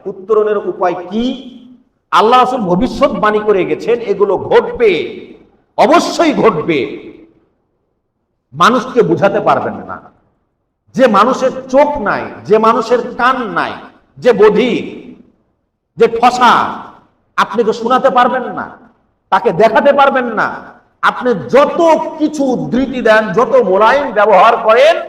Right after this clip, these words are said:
যারা এগুলো ঘটাবে তাদের দ্বারা ঘটতেই থাকবে। অতএব আমাদের সন্তানেরা, আমাদের পরিবার, আমাদের সমাজ, আমাদের রাষ্ট্রকে জ্ঞানের বিকল্প নাই।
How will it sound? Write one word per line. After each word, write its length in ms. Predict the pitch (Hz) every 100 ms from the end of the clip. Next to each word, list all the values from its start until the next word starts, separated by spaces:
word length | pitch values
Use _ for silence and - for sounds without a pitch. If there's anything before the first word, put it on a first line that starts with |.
| - - _ _ _ _ -
যারা 300 | 208 220 220
এগুলো 540 | 233 247 240 226 202
ঘটাবে 920 | - - 156 208 254 262 311 339 349 - - - - _ _ _ _ -
তাদের 480 | 185 190 196 180 123
দ্বারা 440 | 165 165 151 110
ঘটতেই 720 | 202 - - - 311 349 -
থাকবে। 400 | 147 - - - - _ _ _ _ _ _ _ _ _ _ _
অতএব 360 | 139 - 175 139 - - - - _ _ _ _ _ _ _ -
আমাদের 380 | 185 247 262 294
সন্তানেরা, 680 | - 202 175 - 147 135
আমাদের 420 | 135 180 220 277 277 -
পরিবার, 520 | 180 165 131 113 131
আমাদের 340 | 156 208 214
সমাজ, 580 | 202 151 151 135 101 - - - _
আমাদের 420 | 170 240 262 285
রাষ্ট্রকে 2250 | 214 208 - 262 240 180 - - - - _ _ _ _ _ _ _ _ _ 175 147 160
জ্ঞানের 360 | 196 247 285 277
বিকল্প 520 | 208 202 180 147 139
নাই। 220 | 113 82